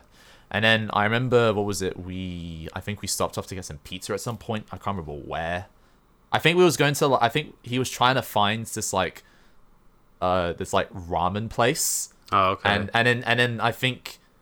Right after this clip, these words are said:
Speaker 1: either he got, not that he got lost, but, like, he found out that it was closed. So we just went to a
Speaker 2: Ah.
Speaker 1: pizza place next door.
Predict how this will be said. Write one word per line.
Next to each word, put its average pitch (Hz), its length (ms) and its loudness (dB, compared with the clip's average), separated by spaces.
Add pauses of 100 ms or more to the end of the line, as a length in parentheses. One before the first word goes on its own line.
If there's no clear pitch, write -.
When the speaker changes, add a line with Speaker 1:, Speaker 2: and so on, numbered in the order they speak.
(360)
Speaker 1:
either 156 260 6
he 151 140 4
got, 131 280 4 (120)
not 185 220 4
that 165 100 6
he 160 80 4
got 127 160 6
lost, 110 400 6
but, 104 140 2
like, 98 380 0 (340)
he 110 100 -6
found 113 320 2
out 110 140 6
that 107 100 2
it 101 80 2
was 95 140 -6
closed. 110 680 -2
So 104 200 0
we 101 120 -2
just 110 160 -6
went 107 180 2
to 110 60 6
a 107 40 8
Speaker 2:
Ah. 101 200 6
Speaker 1:
pizza 92 160 0
place 120 320 0
next 117 240 -4
door. 113 460 0